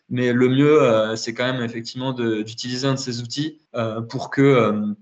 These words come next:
vous puissiez justement, euh, vérifier cette, euh, significativité statistique, vous assurer d'un dispatch parfaitement aléatoire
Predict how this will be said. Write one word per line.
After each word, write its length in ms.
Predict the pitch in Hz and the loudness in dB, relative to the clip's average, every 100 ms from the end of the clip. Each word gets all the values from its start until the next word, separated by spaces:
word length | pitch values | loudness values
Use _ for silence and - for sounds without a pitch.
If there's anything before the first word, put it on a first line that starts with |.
| _ - | _ -8
vous 180 | 127 117 | -6 -6
puissiez 360 | 120 - 135 | -6 -2 0
justement, 560 | 117 117 127 123 131 117 | 0 -4 -4 -2 0 2
euh, 80 | 107 | 2
vérifier 520 | 127 139 131 - 143 | 2 2 2 0 -2
cette, 320 | 139 117 - | -2 -4 -2
euh, 180 | 113 110 | -2 -2
significativité 840 | - 120 117 113 117 113 117 123 | -4 -8 -8 -6 -6 -6 -8 -8
statistique, 680 | 117 113 113 - 139 151 - | -6 -6 -6 -4 -2 -2 -4
vous 160 | 117 117 | -2 0
assurer 360 | 117 127 127 | 0 0 0
d'un 120 | 117 | 0
dispatch 440 | 113 - 127 123 - | -4 -2 -2 -2 -4
parfaitement 420 | 123 - 117 120 | -8 -8 -6 -2
aléatoire 580 | 113 107 110 127 143 | 0 -2 -2 0 0